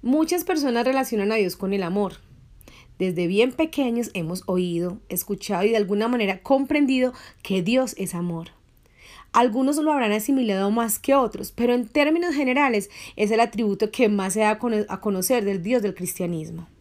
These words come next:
Este atributo de Dios se da a entender y se puede comprender por un par de razones muy básicas. La primera, porque Él nos ha creado.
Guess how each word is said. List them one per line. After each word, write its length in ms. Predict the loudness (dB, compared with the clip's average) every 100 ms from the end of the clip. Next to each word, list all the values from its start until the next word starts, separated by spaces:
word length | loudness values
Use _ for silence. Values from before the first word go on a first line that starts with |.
| -20 -20 -20 -20 -20 -20 -10
Este 220 | -4 2
atributo 500 | 2 6 6 4 2
de 140 | 2 4
Dios 220 | 2 2
se 100 | 2
da 240 | 2 2 0
a 100 | 0
entender 640 | 0 0 0 4 4 2 -2
y 60 |
se 140 | -4 -4
puede 280 | 0 0
comprender 600 | 0 -4 -2 0 2 0 0 -18 -6
por 140 | 0
un 120 | 2 2
par 200 | 2 2
de 100 | 0
razones 400 | 0 -2 -2 0
muy 320 | 2 2 2
básicas. 680 | 0 -2 -4 -10 -10 -10 -12 -20 _ -20 -2
La 200 | 2 4
primera, 500 | 4 4 4 2 -2 -6 -20 -4
porque 360 | -2 0 -2 0
Él 340 | 2 2 2 0
nos 240 | 0 0
ha 220 | 2 2 2
creado. 540 | 0 2 2 0 -4